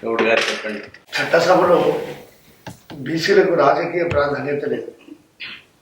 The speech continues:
Speaker 2: తెలంగాణ రాష్ట్రంలో నూట పంతొమ్మిది నియోజకవర్గాల్లో మూడు పర్సెంట్ ఉన్న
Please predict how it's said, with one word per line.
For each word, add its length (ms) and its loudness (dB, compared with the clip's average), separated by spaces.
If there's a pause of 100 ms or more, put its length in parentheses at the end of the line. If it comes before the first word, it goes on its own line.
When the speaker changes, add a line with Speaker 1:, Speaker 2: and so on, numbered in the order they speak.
(500)
Speaker 2:
తెలంగాణ 320 6
రాష్ట్రంలో 500 2
నూట 340 -2
పంతొమ్మిది 600 -2
నియోజకవర్గాల్లో 760 0 (1900)
మూడు 220 6
పర్సెంట్ 440 4
ఉన్న 460 0